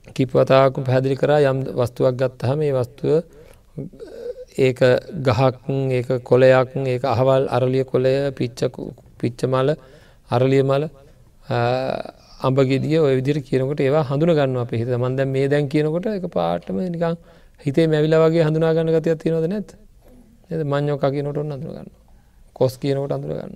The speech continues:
දෙල් කියනකොට හඳුන ගන්නවා. ඉතින් මේ විදිහට අපේ හිත මේ එක එක දේවල් හඳුනා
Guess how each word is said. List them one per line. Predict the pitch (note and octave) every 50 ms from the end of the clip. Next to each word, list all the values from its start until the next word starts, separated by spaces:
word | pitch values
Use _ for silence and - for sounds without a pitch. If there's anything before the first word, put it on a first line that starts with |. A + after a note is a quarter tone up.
| - _ - - - - _ _ - - - - - -
දෙල් | C3 B2 C3 C3+ C#3 C3+
කියනකොට | C3 - C#3 C3+ C3+ C#3 C#3
හඳුන | C3+ C#3 C#3+ D3
ගන්නවා. | D3 D3+ - - - - - - - - - _ - - - - _ - - - -
ඉතින් | - - B2 - D#3+
මේ | D3+ C3+ C#3 D3+
විදිහට | E3 D#3+ D#3 D3+ - D3+ D3+ A3 - - - - - - - - - - - _ _ - - -
අපේ | - A#2 - E3 F3 F3+ F3
හිත | D#3 D3+ D3+ - F#3 F#3+ A3 A#3 A#3 A3 G3 - - - - - -
මේ | - C#3 C#3 D3 D#3+ D#3+
එක | C#3 B2+ -
එක | D#3+ E3 E3+ F3 E3+ F3+ E3+
දේවල් | C#3+ C#3+ C#3+ D3 D#3+ F3+ G3+ G3+
හඳුනා | - - - B2 B2 C#3 D#3+ F3 F3+ F#3 F#3+